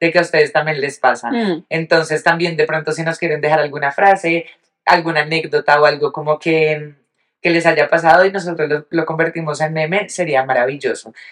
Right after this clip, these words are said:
Speaker 1: Este conteo entonces quedó dos míos abajo de diez. ¿Y tú?
Speaker 2: Tres.
Speaker 1: Tres, wow.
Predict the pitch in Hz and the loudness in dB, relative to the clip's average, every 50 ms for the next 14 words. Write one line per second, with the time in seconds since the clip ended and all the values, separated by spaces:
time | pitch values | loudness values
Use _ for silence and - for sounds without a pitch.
0 | - - - - 190 185 202 196 - 214 220 214 214 202 190 180 170 185 185 180 | -20 -6 -2 -2 0 0 0 -2 0 -2 0 2 4 4 4 2 0 -2 -2 -2
1 | 160 170 165 165 - 196 190 185 175 175 180 214 - - _ _ _ _ _ _ | -2 -2 -4 -2 0 2 4 6 6 8 6 6 4 0 _ _ _ _ _ _
2 | 151 151 151 185 196 233 302 - - - - _ 175 175 185 190 190 190 196 202 | -4 2 6 6 6 6 6 2 -4 -10 -16 _ -8 -4 -2 0 2 2 2 2
3 | 202 214 202 185 165 160 151 151 156 156 160 170 170 160 151 139 143 143 151 - | 4 4 6 6 6 6 6 4 4 4 4 2 0 -2 -4 -4 -4 -4 -4 -4
4 | - - - _ _ _ _ - 175 170 165 - 185 220 233 - _ _ _ - | -6 -10 -16 _ _ _ _ -6 -4 -4 0 2 2 2 0 -2 _ _ _ 0
5 | - 208 190 175 165 - - - - - - _ _ _ _ _ _ _ _ - | 2 4 4 4 2 2 -2 -10 -16 -18 -20 _ _ _ _ _ _ _ _ 2
6 | 151 143 139 135 131 131 135 123 120 120 113 110 107 - - | 4 4 4 4 2 0 -2 0 2 4 4 4 4 2 -4